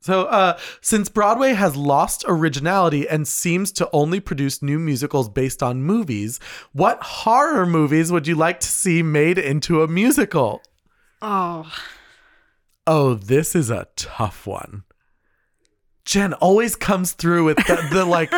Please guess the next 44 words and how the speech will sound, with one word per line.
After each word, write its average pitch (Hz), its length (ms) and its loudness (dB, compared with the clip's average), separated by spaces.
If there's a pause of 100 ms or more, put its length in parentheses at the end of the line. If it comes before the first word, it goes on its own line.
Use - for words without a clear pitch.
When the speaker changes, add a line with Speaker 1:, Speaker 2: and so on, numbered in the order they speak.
(140)
Speaker 2:
<laughs> 381 180 -4
Speaker 1:
killer 226 280 0
question. 214 280 -4
First 285 360 0
of 175 60 -2
all, 170 200 2
I 170 80 0
wanna 165 240 2
address 123 340 -2
something. 101 400 -8 (440)
I 196 140 0
think 220 260 -2
Jen 170 220 0
is 143 100 -2
a 123 60 0
hundred 135 320 -4
percent - 320 -4
correct. 104 440 -6 (460)
Uh, 156 280 2 (100)
I 165 160 0
j-, 117 280 -4
I, 180 280 0
it 208 240 0
makes 175 440 0
me 220 440 -2
insane 170 1200 -2 (280)
that 170 380 -2
all 156 280 4
of 180 140 -2
the 175 80 0
new 151 200 0
musicals 151 540 0
are - 180 0
based 135 320 0
on 123 160 0
movies. 117 380 0
I'm 180 100 2
like, 190 180 0 (220)
"Did 208 220 0
we 202 160 2
need 180 260 2
a 160 80 2
Tootsie 165 800 0
musical?" 151 720 0